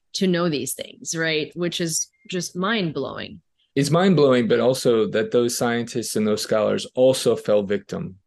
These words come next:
Speaker 2: to these common reductions, right? Also fell victim to this conflation between the Soviet Union and Russia. Uh, that's a conflation that completely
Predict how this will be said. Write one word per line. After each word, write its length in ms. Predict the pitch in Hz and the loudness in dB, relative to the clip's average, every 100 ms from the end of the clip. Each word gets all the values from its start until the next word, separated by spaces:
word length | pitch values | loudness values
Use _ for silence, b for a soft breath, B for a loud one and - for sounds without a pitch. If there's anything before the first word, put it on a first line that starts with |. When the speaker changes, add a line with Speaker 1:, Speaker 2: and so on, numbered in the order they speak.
| - | -12
Speaker 2:
to 100 | - | -6
these 200 | 104 104 | -4 -4
common 380 | - 107 104 202 | -4 -2 0 0
reductions, 680 | 95 95 - - - - 104 | 0 -2 -2 -6 -8 -8 -4
right? 240 | 107 - B B B B - | -2 -4 B B B B -2
Also 460 | 131 135 131 110 107 | 2 2 2 0 0
fell 240 | 113 104 | 0 0
victim 440 | 104 98 95 92 92 | 0 -2 -6 -8 -4
to 120 | 104 | -4
this 180 | 98 - | -4 -4
conflation 600 | 107 - 104 95 98 95 | -6 -2 -2 0 -2 -4
between 280 | 90 101 | -4 -4
the 80 | 92 | -2
Soviet 300 | - 110 104 | 0 0 0
Union 300 | 101 98 92 | 0 0 -2
and 160 | 92 98 | -2 -2
Russia. 400 | 101 - - - _ b b b _ 104 | -2 -6 -10 -14 _ b b b _ -4
Uh, 160 | 101 | -2
that's 220 | 87 117 | 0 0
a 40 | 135 | 0
conflation 800 | 131 120 - 123 117 117 110 - | 0 0 2 2 2 0 0 0
that 300 | 104 101 - | -2 -4 -6
completely 1120 | 101 - 151 180 - 117 107 95 95 117 | -8 -4 0 0 0 -2 -2 -2 -6 -10